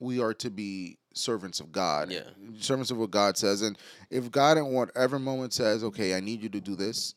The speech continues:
Speaker 1: and it might have been something that the Jews wouldn't have done,
Speaker 2: Mm-hmm.
Speaker 1: then we can't be like, "Oh, God is contradicting himself." No,
Speaker 2: No.
Speaker 1: he's not. It's, it's the fact that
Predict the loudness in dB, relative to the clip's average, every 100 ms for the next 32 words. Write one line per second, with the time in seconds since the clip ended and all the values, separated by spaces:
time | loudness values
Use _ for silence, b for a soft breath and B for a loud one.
0 | -10 -6 -6 -8 -12 b b b _ 0
1 | 0 0 -4 -4 -2 -4 -4 -10 -8 -6
2 | -6 -6 -4 -4 -8 -8 -8 -4 -4 -2
3 | -6 -6 -8 -8 -12 -12 -10 -12 -16 _
4 | -6 -2 0 -2 -8 -12 -16 _ _ _
5 | -8 -8 -2 -2 0 0 0 0 -2 -2
6 | 0 0 -2 -6 -8 -6 -6 -6 -10 -10
7 | -8 -8 -8 -12 -12 -4 -4 -2 -4 -6
8 | B B B 0 0 0 -2 -2 2 4
9 | 4 4 4 2